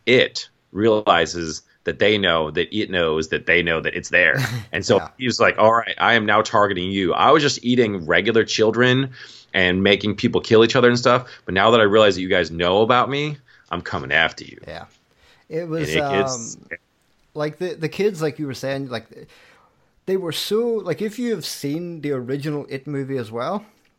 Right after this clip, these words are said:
Speaker 2: um, the kids were so well casted. It, they,
Speaker 1: Oh,
Speaker 2: they,
Speaker 1: yeah.
Speaker 2: they actually reminded you even of the originals as well. Like, there were some
Speaker 1: Yeah.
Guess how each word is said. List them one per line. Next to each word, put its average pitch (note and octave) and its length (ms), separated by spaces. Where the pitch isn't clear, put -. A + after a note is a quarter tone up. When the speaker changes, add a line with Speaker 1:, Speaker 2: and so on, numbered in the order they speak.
Speaker 2:
um, B2 580
the E3 100
kids A#3 320
were F#3 240
so - 300
well F3 340
casted. D3+ 760
It, G3+ 180
they, F3 240
Speaker 1:
Oh, E3 80
Speaker 2:
they, E3 120
Speaker 1:
yeah. E3 60
Speaker 2:
they D#3 140
actually F3+ 300
reminded B2 600
you C3+ 140
even C3 340
of A2+ 160
the B2 100
originals A2+ 540
as F#2 140
well. F2 240
Like, C#3 240
there F3+ 100
were G#3 140
some A3 460
Speaker 1:
Yeah. - 80